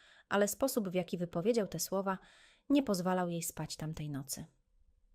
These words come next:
W czwarty dzień ich cichej koegzystencji zaproponował, by przyszła zobaczyć starą jawę, którą właśnie próbował przywrócić do życia. „Jeśli masz czas”,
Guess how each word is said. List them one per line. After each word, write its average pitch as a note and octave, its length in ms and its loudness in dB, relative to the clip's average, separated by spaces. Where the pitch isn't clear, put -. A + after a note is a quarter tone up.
W - 80 -20
czwarty C#4 400 4
dzień A3+ 240 2
ich - 140 -6
cichej A3 300 0
koegzystencji F#3+ 720 -2
zaproponował, F3 640 -2
by E3 120 -2
przyszła A3+ 340 -2
zobaczyć F3 400 -2
starą E3+ 300 -2
jawę, F3+ 280 0
którą B3+ 360 2
właśnie F#3+ 340 0
próbował E3+ 420 0
przywrócić F3+ 540 -2
do D#3+ 120 -2
życia. D#3 360 -8
„Jeśli F#3 320 2
masz A#3+ 220 2
czas”, - 360 -4